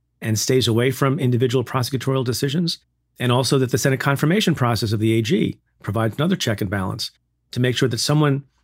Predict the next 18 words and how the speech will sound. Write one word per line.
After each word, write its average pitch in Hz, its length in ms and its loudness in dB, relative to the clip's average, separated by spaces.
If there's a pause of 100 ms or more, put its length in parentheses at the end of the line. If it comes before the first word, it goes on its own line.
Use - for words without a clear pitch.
who 123 140 -2
is 113 140 0
thought 147 240 0
to 131 100 2
be 123 100 4
too 135 160 0
close 127 240 -2
to - 80 -2
the 113 80 2
president 107 400 -2 (380)
or 117 360 0 (240)
will 117 100 0
not 127 180 0
carry 123 320 0
out 120 220 0
their 104 120 0
function 113 380 -2
independently 113 680 0